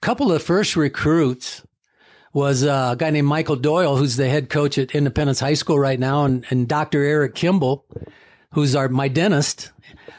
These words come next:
uh, one of the top dentists in this area. Uh, those two were, were the early ones. And, and the good thing about the, dude, they came just on faith. They came when we weren't any good. They came, you know, they, they,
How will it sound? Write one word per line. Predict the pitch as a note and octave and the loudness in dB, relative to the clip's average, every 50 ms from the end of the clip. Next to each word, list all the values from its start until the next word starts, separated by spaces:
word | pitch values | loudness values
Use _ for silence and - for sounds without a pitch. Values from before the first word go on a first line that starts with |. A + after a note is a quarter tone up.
| - | -6
uh, | C#3 C3+ C3+ C3 C3 | -4 -2 -2 0 0
one | C3+ D3 D3 | 0 0 -2
of | C3+ | -2
the | B2 | -4
top | - E3+ E3 E3+ C3+ C3+ | -6 -4 -4 -4 -2 -2
dentists | D3+ D#3+ F3 F#3 E3 - - | -2 0 0 0 0 0 0
in | D#3 D3 | 2 2
this | C#3 C3+ - - E3+ D3+ - | 2 0 0 -2 -2 -2 -2
area. | D3+ E3 G3+ A3 G3 D3+ C#3+ D3 D#3+ - - - - - - - - - - _ | -2 0 0 2 2 2 0 0 -2 -6 -10 -16 -18 -18 -18 -18 -20 -20 -20 _
Uh, | - D#3 D#3 D#3 D#3 D3+ D3+ D3+ D3 C#3 C3+ - - | -6 -4 -2 -2 0 0 0 0 -2 -2 -4 -6 -4
those | C#3+ D3+ F3+ F3 - - | -2 -2 -2 -2 0 0
two | E3+ D3+ C#3+ C#3 | 0 2 2 2
were, | C#3+ C#3+ C#3 C3+ C3 A#2+ - _ _ _ _ _ _ _ _ _ _ _ _ _ _ _ _ | 2 2 0 0 -2 -4 -8 _ _ _ _ _ _ _ _ _ _ _ _ _ _ _ _
were | C#3 C3+ B2+ | -2 0 0
the | A#2+ C3 B2 B2 - - _ - | 0 0 -2 -4 -8 -14 _ -2
early | F3 F3 D#3+ D3+ | 0 2 2 2
ones. | C#3+ C#3 C#3+ D3 | 2 2 2 2
And, | F#3 A3+ B3+ | 2 2 2
and | C4+ C4+ A3+ | 2 2 2
the | A#3 A#3+ | 2 0
good | F#3 F#3 - F4 E4+ - | 0 -2 -2 -2 0 0
thing | A#3 A3 G3+ | 0 0 0
about | F#3 E3 G3 G3+ G3+ | 0 0 0 0 0
the, | F3+ D#3+ E3+ F3 D#3+ C3 C3+ F3 | 0 0 0 0 -2 -4 -6 -2
dude, | A#3+ D#4+ - B3+ | 0 0 2 2
they | C4 D4 | 0 0
came | D4 - G#3+ G#3 G3 F3 | 0 0 -2 0 0 0
just | D#3 F#3 F#3 - - | 0 0 -2 0 -2
on | D#3 C#3+ C3 - | -2 -2 -2 -4
faith. | - - A#2+ C3 C#3+ - - - - - - | -6 -6 -4 -4 -4 -4 -6 -8 -12 -10 -4
They | - D#3+ G#3 | -2 -2 -2
came | - - - F#3 F3 E3+ D#3 | -2 -4 -4 -2 0 2 2
when | D3+ D3 C#3+ | 4 4 2
we | C#3+ D3+ | 4 2
weren't | D3 C#3 C#3 C3+ B2+ B2+ | 2 2 2 2 2 2
any | B2 A#2+ A#2 G#2+ | 2 0 0 0
good. | G#2 C3 C#3 C#3 C#3+ C#3+ B2 | 0 0 2 2 2 0 0
They | C#3 C3+ | -2 -2
came, | - - C3+ B2+ A#2+ - - - - - - - - | -2 -4 -6 -6 -8 -12 -16 -20 -20 -20 -20 -16 -4
you | - D#3+ D3 | -2 -2 -2
know, | C3 B2 | 0 0
they, | B2+ D3 D#3 D3+ C#3 | 0 0 0 0 -2
they, | - - C#3 C3+ C3+ C3+ | -4 -2 -2 -2 -2 -2